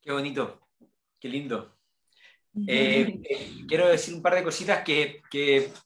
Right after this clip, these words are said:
Speaker 1: cuando veo, veo el video, eh, eh, eh, hay mucha emoción porque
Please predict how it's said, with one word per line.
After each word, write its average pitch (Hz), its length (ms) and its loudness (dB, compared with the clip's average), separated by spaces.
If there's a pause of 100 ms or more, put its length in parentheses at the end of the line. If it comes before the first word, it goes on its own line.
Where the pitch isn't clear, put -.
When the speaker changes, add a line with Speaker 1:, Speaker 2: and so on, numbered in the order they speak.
Speaker 1:
cuando 135 240 -2
veo, 156 240 2
veo 156 180 4
el 160 80 -2
video, 180 640 2
eh, 143 400 -4
eh, 131 420 -4 (540)
eh, 151 160 -8
hay 147 160 -2
mucha 185 220 0
emoción 190 440 2
porque 143 640 -2